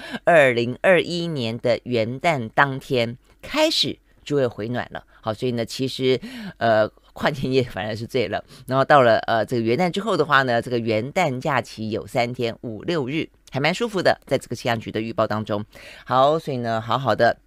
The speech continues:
做好明天开始变冷的准备，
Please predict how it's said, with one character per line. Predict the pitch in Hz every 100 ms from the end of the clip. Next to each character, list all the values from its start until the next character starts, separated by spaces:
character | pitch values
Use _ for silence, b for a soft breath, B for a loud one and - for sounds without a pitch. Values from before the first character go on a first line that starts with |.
| _ _ _ _ -
做 | 156
好 | 135 107
明 | 117 127 151
天 | 185 185
开 | 165
始 | 151
变 | 117 143
冷 | 113
的 | 120
准 | - 101 104
备， | 160